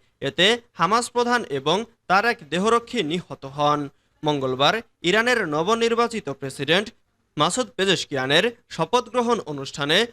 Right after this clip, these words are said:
অংশ নিতে তেহরান গিয়েছিলেন হানিয়া। তিনি রাতে উত্তর তেহরানের একটি বিশেষ ভবনে অবস্থান করছিলেন। ভবনটি সামরিক বাহিনীর বর্ষিয়ান কর্মকর্তারা বাস করতেন।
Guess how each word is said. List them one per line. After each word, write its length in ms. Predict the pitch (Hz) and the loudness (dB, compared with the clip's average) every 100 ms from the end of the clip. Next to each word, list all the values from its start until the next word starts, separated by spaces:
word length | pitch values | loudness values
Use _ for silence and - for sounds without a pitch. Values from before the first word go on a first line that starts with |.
| _ - | _ -2
অংশ 260 | 196 214 156 | -2 0 -4
নিতে 320 | 131 123 170 220 _ - | -6 0 2 0 _ -4
তেহরান 340 | 185 214 240 247 | 0 2 0 0
গিয়েছিলেন 460 | 240 240 247 240 180 | 0 0 0 -2 -2
হানিয়া। 340 | - 202 156 120 120 _ _ _ - | -4 -2 -2 -4 -8 _ _ _ -4
তিনি 200 | 147 147 208 - - | 0 2 2 -2 -6
রাতে 300 | 139 165 254 254 | 0 0 0 -2
উত্তর 360 | - 190 - 247 240 | -4 -8 -2 -2 -2
তেহরানের 600 | 208 156 131 127 143 208 240 _ - | -2 -2 -2 -2 0 0 -2 _ -2
একটি 260 | 202 - 233 | -2 -2 -4
বিশেষ 360 | 156 202 226 139 | -2 0 0 -2
ভবনে 360 | 147 135 143 175 233 - - | -6 -2 2 2 0 -4 -2
অবস্থান 460 | 180 226 - 139 127 | 0 0 -4 -10 -10
করছিলেন। 580 | 131 127 - 139 139 139 135 _ - | -12 -10 -6 -2 0 -2 -6 _ -8
ভবনটি 440 | 151 135 131 127 185 247 _ | -2 0 0 2 2 0 _
সামরিক 440 | - 156 185 240 233 | -4 -2 2 0 0
বাহিনীর 360 | 240 233 247 214 | -2 0 0 -2
বর্ষিয়ান 480 | 143 190 - 240 226 | -2 -2 0 0 0
কর্মকর্তারা 840 | - 190 185 - 131 120 135 139 220 - _ _ | -2 -2 -2 -6 -8 -4 0 2 2 -2 _ _
বাস 160 | 160 151 | -4 -4
করতেন। 460 | - 131 - 135 | -8 -14 -8 -6